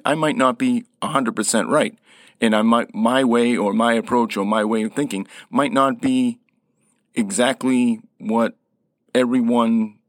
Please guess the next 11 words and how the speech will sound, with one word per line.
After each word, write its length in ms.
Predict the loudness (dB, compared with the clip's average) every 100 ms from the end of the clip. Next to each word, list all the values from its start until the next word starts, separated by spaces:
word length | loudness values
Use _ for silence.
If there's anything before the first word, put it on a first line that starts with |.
| _ _ _ _ _ _ _ _ _
agrees 440 | -6 -2 0 0 -2
with 320 | -6 -10 -18 _ -4
or 440 | -2 0 -2 -4 -10 _ _ _ -2
is 340 | 0 0 -2
successful 720 | -4 -2 -2 0 -2 -2 -8
with. 220 | -10 -16 _ _ _
It's 200 | -6 -4
just 480 | -2 -2 -2 -4 -10 _ _ _ _ _ _ -2
a 220 | 0 2
way. 360 | 0 -2 -4 -10 _ _ _ _ _ _ _ _ _ -20 _ _ _ _ _ _ _ _ _ _ _ -16
The, 640 | -6 0 2 2 0